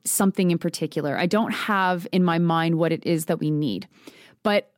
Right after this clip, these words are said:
what I do in Take Back the Fight is I explore what social movements give us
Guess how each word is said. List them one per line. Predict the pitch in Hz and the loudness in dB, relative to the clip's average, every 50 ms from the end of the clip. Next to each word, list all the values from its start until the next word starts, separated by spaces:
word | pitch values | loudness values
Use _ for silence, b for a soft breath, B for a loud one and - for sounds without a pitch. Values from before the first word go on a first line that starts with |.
| _ _ _ | _ _ _
what | - 190 220 220 | 0 2 4 4
I | 214 202 | 4 4
do | 190 175 165 - 240 254 285 330 294 | 2 2 2 4 6 6 6 6 6
in | - 240 214 | 4 4 4
Take | - 196 190 - | 4 2 0 0
Back | 190 170 170 - | -2 -4 -4 -6
the | 180 | -10
Fight | - - - 165 156 160 170 190 - _ _ - | -8 -6 -4 -2 -2 -2 -4 -6 -10 _ _ 2
is | 196 190 175 | 2 4 4
I | - 190 | 2 2
explore | 190 196 190 - - - - - - 220 233 240 247 254 262 269 254 254 b b b b b _ | 2 2 2 0 -2 -2 -2 -2 0 2 4 4 4 4 4 2 2 0 b b b b b _
what | 185 180 190 233 269 302 - - | 0 2 4 4 4 4 2 0
social | - - - 269 262 262 220 - 247 226 | -4 0 2 4 4 4 4 4 4 6
movements | 208 196 202 208 208 196 202 185 180 170 - - - - - _ - | 6 8 6 6 4 4 2 2 2 0 -2 -6 -8 -10 -12 _ 2
give | 220 240 277 277 220 | 4 4 6 4 2
us | - - 87 69 - - - - - - - - | -2 -4 -4 -6 -6 -6 -6 -6 -6 -6 -6 -8